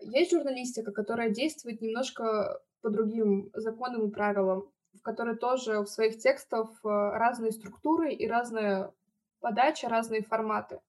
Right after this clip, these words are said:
Да, Саша, отвечая на твой вопрос, сторителлинг, э, не везде работает. Вот он не работает, э, в...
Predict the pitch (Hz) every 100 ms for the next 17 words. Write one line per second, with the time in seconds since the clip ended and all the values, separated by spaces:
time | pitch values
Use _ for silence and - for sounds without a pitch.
0 | _ - 247 220 - - - 226 220 247
1 | 277 254 226 226 226 220 294 349 - 226
2 | 220 254 320 285 - - 220 214 - -
3 | 240 247 247 226 214 202 208 208 196 233
4 | - _ _ _ _ 233 226 226 233 233
5 | 226 320 320 269 254 - 220 214 202 _
6 | _ 226 208 220 226 226 220 208